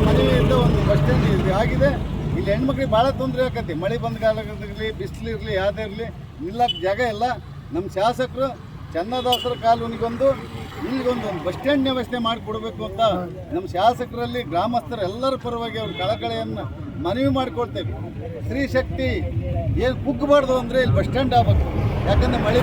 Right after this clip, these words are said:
ಪಳಿ ಬಂದ್ರೆ ಎಲ್ಲರೂ ಸಹ ನಿಲ್ಲಕ್ಕೆ ಜಾಗ ಇಲ್ಲ. ಆದ್ದರಿಂದ ದಯವಿಟ್ಟು ಒಂದು ಕಳಕಳಿ ನಮ್ಮ ಗ್ರಾಮದ ಮೇಲೆ ಯಾವಾಗಲೂ ಇದೆ, ಮುಂದೂ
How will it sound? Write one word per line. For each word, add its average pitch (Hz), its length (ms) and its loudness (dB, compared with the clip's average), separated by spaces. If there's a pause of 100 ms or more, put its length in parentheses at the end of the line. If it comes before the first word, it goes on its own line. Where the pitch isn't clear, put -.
ಪಳಿ 247 240 6
ಬಂದ್ರೆ 233 240 2
ಎಲ್ಲರೂ 233 420 2
ಸಹ 240 140 4 (400)
ನಿಲ್ಲಕ್ಕೆ 240 340 0
ಜಾಗ 202 160 2 (140)
ಇಲ್ಲ. 190 100 0 (640)
ಆದ್ದರಿಂದ - 460 2 (160)
ದಯವಿಟ್ಟು 285 520 2 (680)
ಒಂದು 208 240 -2
ಕಳಕಳಿ 247 420 4
ನಮ್ಮ 226 180 -2
ಗ್ರಾಮದ 226 420 -2
ಮೇಲೆ 226 140 2
ಯಾವಾಗಲೂ 254 340 2
ಇದೆ, 269 220 2 (280)
ಮುಂದೂ 262 240 -2